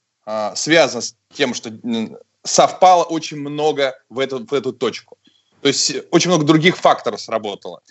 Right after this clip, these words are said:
Действительно, супер везение, такой идеальный шторм. Если это произошло из-за этого, тогда он может быстро закончиться. Если это произошло действительно из-за того, что у тебя талант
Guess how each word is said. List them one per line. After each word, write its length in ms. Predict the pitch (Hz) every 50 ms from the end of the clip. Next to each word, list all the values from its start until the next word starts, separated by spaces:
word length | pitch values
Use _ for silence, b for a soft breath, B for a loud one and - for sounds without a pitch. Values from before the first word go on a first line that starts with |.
| _ _ -
Действительно, 240 | 139 151 160 127
супер 380 | 123 - - 233 - 170 160 156
везение, 340 | 160 165 147 151 135 113 110
такой 220 | 107 110 135 131
идеальный 340 | 123 - - 214 190 175 -
шторм. 360 | - - - - 95 - - _ _ B B B B B B B B _ -
Если 260 | 135 190 208 202 202
это 100 | 180 190
произошло 440 | 170 175 151 170 170 170 - 185 180
из-за 180 | 165 151 175 208
этого, 420 | 240 285 302 - 175 127 104 - _ _ _
тогда 300 | - 135 123 147 202 254
он 100 | 233 190
может 200 | 185 180 156 143
быстро 260 | 139 170 170 - 151
закончиться. 580 | 131 147 - - 131 101 87 - - - - 92
Если 300 | 95 120 170 180 - 160
это 140 | 151 156 151
произошло 500 | - 143 131 139 147 151 - - 156 127
действительно 460 | 117 131 - - 147 123 - 120 113
из-за 140 | 104 113 -
того, 260 | 127 123 117 117 113
что 160 | - - 104
у 20 |
тебя 320 | 95 - 117 113 110 - - B B B B B B B _
талант 440 | - 151 143 143 175 226 262 254